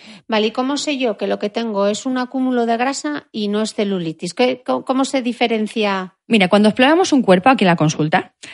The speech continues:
Speaker 2: normalmente nos fijamos en las tres cosas, que son los tres jinetes del apocalipsis, ¿no? Entonces, al final es la celulitis,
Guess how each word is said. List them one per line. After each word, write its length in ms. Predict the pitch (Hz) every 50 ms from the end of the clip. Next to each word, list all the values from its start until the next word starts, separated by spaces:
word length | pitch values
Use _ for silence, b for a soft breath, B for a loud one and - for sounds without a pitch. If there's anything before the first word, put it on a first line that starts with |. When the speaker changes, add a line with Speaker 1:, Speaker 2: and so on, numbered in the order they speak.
| B _
Speaker 2:
normalmente 480 | 185 175 170 180 208 233 226 277 277 240 196 - -
nos 140 | 202 196 -
fijamos 400 | - 196 233 254 269 254 - 233
en 60 | 190
las 140 | 160 151 -
tres 220 | - 143 143 -
cosas, 360 | - 143 139 - - 143 -
que 100 | - 170
son 160 | - 220 220
los 220 | 214 185 165 - _
tres 280 | 208 190 202 208 - - - 185 175 160 -
jinetes 360 | - 190 175 180 175 220 202
del 100 | 185 160
apocalipsis, 640 | 160 - 139 123 143 139 127 131 - - 131 139
¿no? 160 | 160 180 220
Entonces, 360 | 277 247 190 165 180 175 202 190
al 100 | 185 -
final 280 | - 196 175 160 160
es 80 | 170 170
la 140 | 185 165 160
celulitis, 720 | - 202 185 196 202 220 254 240 - 311 349 349 -